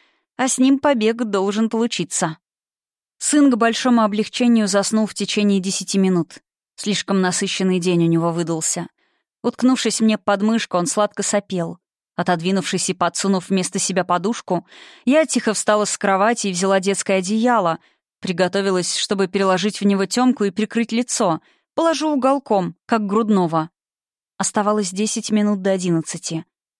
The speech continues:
На всякий случай я ещё раз сменила бельё, взяла двое трусов и засунула к себе в карманы, надела лишнюю футболку и под штаны ещё одни. Получился почти сменный комплект.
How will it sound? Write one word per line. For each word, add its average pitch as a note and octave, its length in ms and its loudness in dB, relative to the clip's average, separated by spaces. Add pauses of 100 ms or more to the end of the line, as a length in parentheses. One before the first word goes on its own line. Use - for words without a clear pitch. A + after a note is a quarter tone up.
(120)
На E3 60 -4
всякий F3+ 280 -4
случай G#3 320 -2
я F#3 200 2
ещё G3 260 -2
раз F#3 160 -2
сменила F#3+ 340 2
бельё, F3 420 -2 (360)
взяла C4+ 320 4
двое A3+ 240 2
трусов A3+ 400 0
и A3+ 40 2
засунула G3+ 460 0
к - 60 -8
себе G3 180 -2
в - 80 -8
карманы, G3+ 600 0 (100)
надела F#3+ 400 2
лишнюю G3+ 340 0
футболку A3 480 0
и F#3+ 60 2
под F3+ 160 -6
штаны G#3 300 0
ещё A3+ 280 0
одни. E3+ 400 0 (460)
Получился E4 460 -2
почти D4 340 -2
сменный A3+ 400 2
комплект. A#3+ 640 -2